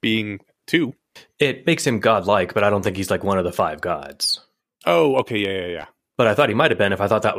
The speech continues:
Speaker 2: if I thought that was just his soul.
Speaker 1: Mm-hmm.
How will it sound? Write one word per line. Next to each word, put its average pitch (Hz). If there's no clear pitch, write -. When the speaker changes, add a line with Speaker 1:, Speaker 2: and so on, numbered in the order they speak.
Speaker 2:
if 104
I 98
thought 101
that 110
was 98
just -
his 110
soul. 101
Speaker 1:
Mm-hmm. 113